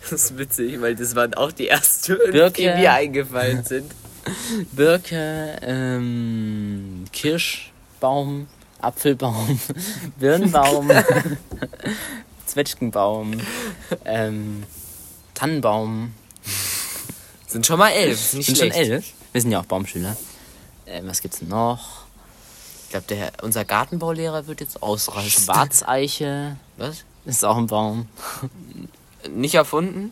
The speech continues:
Speaker 2: Nein, sicher. Den gibt's.
Speaker 1: Mhm.
Speaker 2: Kenn ich aus Minecraft. <laughs> Ich weiß noch, das war früher, weil wir haben früher,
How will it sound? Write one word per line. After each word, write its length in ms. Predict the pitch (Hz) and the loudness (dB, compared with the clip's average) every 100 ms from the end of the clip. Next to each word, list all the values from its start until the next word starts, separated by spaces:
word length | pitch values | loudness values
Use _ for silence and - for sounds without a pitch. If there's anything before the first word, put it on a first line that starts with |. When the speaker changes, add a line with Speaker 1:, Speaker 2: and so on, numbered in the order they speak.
| - | -8
Speaker 2:
Nein, 280 | 113 101 104 | -4 -2 -2
sicher. 320 | 117 113 92 - - - | -2 -2 -6 -8 -20 -8
Den 100 | 107 | -6
gibt's. 300 | 107 131 156 | -4 -4 -6
Speaker 1:
Mhm. 40 | - - - | -8 -18 -2
Speaker 2:
Kenn 120 | 123 | 2
ich 100 | 120 | 2
aus 120 | 110 | 2
Minecraft. 420 | 117 117 131 123 - | 2 2 2 -4 -8
<laughs> 1040 | - - - - - - - - - 214 208 - - - | -10 -10 -10 -12 -14 -16 -14 -10 -2 0 0 0 -2 -4
Ich 60 | 131 | -2
weiß 120 | 135 | 0
noch, 80 | 120 | 0
das 140 | 113 | 0
war 140 | 117 113 | -2 -2
früher, 400 | 107 160 120 135 | -2 0 0 0
weil 120 | 104 | -2
wir 100 | 101 | -4
haben 100 | 98 | -6
früher, 400 | - - 127 127 | -4 2 4 4